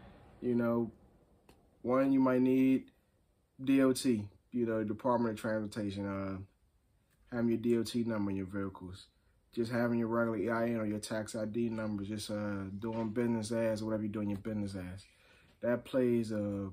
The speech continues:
big part in essence, too, of you being legit, because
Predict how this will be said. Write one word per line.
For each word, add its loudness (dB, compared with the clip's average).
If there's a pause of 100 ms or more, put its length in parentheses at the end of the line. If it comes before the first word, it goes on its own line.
(120)
big -2
part -4 (460)
in -4
essence, -4
too, 0
of -2
you -4
being -2
legit, -4
because -6